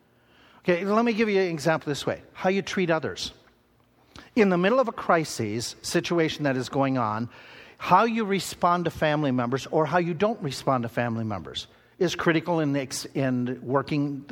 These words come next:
in God working in lives. Um, Jesus, when he's on the cross, is he suffering and in pain?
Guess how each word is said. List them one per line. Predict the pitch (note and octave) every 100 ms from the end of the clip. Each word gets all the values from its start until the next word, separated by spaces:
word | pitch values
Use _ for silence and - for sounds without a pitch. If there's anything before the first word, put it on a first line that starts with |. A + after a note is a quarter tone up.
| C#3 C3 B2 G#2+
in | C#3 B2+
God | B2 B2+
working | A#2+ B2+ - C3
in | C3
lives. | F3 - - - - - - - -
Um, | D3+ D3+ D3 C3+ - - -
Jesus, | - B3 A3+ B2+ A2+
when | D3
he's | E3 D3
on | E3 F#3+
the |
cross, | - F3+ C#3 F#2 - - - - - - _
is | E3+ E3 -
he | A#3 B3+
suffering | - A#3+ A3+ A3+ A3 G#3
and | E3 E3
in | D#3 C#3+
pain? | - D#3+ A2+ D2+